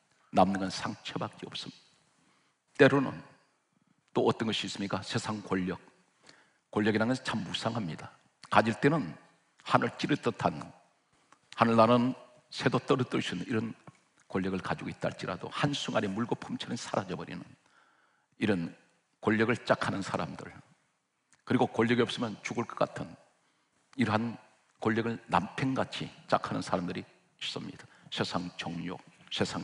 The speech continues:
쾌락, 세상 즐기는 데만 짝하는 사람들이 있습니다. 마치 오늘 여섯 남편을 둔 이 여인처럼 그런 여섯 남편을 거-, 두었지만 그에게는 만족이 없었습니다. 그런데 중요한 것은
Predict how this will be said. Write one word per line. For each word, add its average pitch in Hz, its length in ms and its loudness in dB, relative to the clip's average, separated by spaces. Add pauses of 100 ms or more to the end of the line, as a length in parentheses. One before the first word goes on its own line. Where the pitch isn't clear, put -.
(120)
쾌락, - 340 -2 (920)
세상 - 200 2 (140)
즐기는 117 400 4
데만 120 360 0 (320)
짝하는 - 320 2
사람들이 101 460 -2 (320)
있습니다. - 440 -8 (440)
마치 104 400 6
오늘 101 280 -2 (220)
여섯 107 260 -2 (460)
남편을 101 400 0
둔 107 220 -4
이 104 160 0
여인처럼 95 480 -4 (720)
그런 131 280 4
여섯 117 220 -2
남편을 117 380 0
거-, 101 120 -4 (440)
두었지만 98 520 -4 (380)
그에게는 95 420 0 (280)
만족이 87 400 -4
없었습니다. - 520 -10 (640)
그런데 110 560 -2 (140)
중요한 98 300 -2
것은 127 320 -6